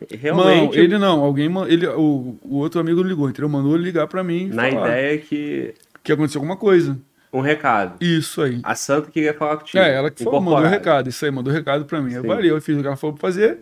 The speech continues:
Speaker 2: vida que segue. Esqueci. Pô, de tarde a gente pega, é onde eu falei do correr pro mato. Irmão, mato ganha quem chega primeiro. Esquece, mato é de quem chegou primeiro no mato vai ganhar. Aí pegamos, fiz lá, pá. E de tarde, tava deitado na companhia, mas dando descansar depois do almoço, aí o chefe liga. "Qual é, mano?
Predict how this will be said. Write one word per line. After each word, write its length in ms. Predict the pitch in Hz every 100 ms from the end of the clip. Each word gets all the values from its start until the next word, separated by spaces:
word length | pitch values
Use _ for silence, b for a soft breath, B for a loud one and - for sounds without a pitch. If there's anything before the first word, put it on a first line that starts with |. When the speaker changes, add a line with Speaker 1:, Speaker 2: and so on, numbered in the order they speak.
| _
Speaker 2:
vida 140 | 392
que 80 | 392
segue. 380 | - 320 156 131 b b b
Esqueci. 480 | - - 254 - 190 196 b b b _
Pô, 120 | 175
de 140 | 156 165
tarde 260 | 151 165
a 40 | 160
gente 200 | 165 -
pega, 380 | - 151 165 165
é 60 |
onde 140 | 143 135
eu 40 |
falei 180 | 143 147
do 260 | 151 127 -
correr 220 | - 143 143
pro 160 | 147 143
mato. 340 | 117 117 -
Irmão, 180 | 135 131
mato 480 | 123 143 156 - 113 _ _
ganha 260 | 135 156 165
quem 100 | 156
chega 200 | - 165
primeiro. 440 | 170 180 139 113 -
Esquece, 480 | - - 131 117 -
mato 380 | 123 127 139 160
é 320 | 151 151 147
de 80 | 139
quem 140 | 147
chegou 240 | 139 143 151
primeiro 280 | 151 143 143
no 80 | 147
mato 200 | 135 -
vai 100 | 143
ganhar. 280 | 165 135 - b b b b b b b _ _
Aí 140 | 165 175
pegamos, 640 | 170 208 180 196 214 208 196
fiz 180 | 190 180
lá, 120 | 196
pá. 220 | 196 202
E 40 | 202
de 120 | 180
tarde, 460 | 196 202 220 156 135 _ _ _
tava 200 | 175 175
deitado 340 | 180 175 185
na 100 | 190
companhia, 480 | - 180 185 170 185
mas 120 | 147
dando 160 | 143 151
descansar 380 | - 151 156
depois 180 | 160 151
do 60 | 156
almoço, 380 | 143 143 165 -
aí 40 | 156
o 20 |
chefe 300 | - 165 -
liga. 240 | 170 151 139
"Qual 140 | 185
é, 20 | 170
mano? 220 | 127